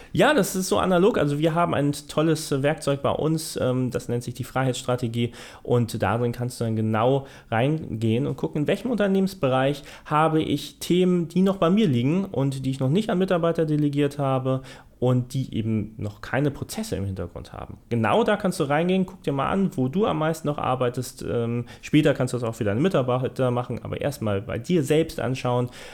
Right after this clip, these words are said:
wo investierst du deine Zeit und was sind Prozesse, die eigentlich immer wieder gleich ablaufen. Schreib dir die drei raus, die ersten, die größten drei Prozesse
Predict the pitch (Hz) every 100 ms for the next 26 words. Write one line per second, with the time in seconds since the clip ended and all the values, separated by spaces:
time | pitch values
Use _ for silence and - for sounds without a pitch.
0 | - 120 117 160 202 - - 123 - -
1 | - 208 - 156 143 139 - 131 131 127
2 | - - - - 123 123 123 - - _
3 | _ - 123 131 165 151 131 113 98 127
4 | 135 - - 90 92 104 - - 107 98
5 | 95 107 104 - - - 64 - 104 -
6 | - 131 127 147 - - 135 131 127 202
7 | 247 - - 139 - 135 - 135 123 120
8 | 131 175 190 - 127 120 131 135 - -
9 | 123 - 139